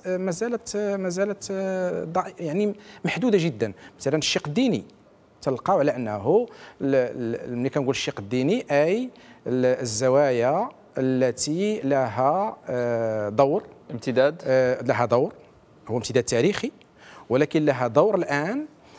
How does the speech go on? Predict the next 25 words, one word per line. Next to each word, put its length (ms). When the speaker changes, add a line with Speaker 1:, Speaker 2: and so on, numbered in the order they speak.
Speaker 1:
مندرج 680
ضمن 200
واحد 160
الأفق 360
وطني، 420
لابد 260
أن 160
نعترف 400
بذلك 380
ونعتز 420
به، 300
مهما 200
اتفقنا 420
أو 120
اختلفنا 540
مع، 440
آه، 160
مع 240
هذا 340
التوجه 760
ال-، 300
المؤسساتي، 920
آه، 200
الجمعوي 460
الديني. 460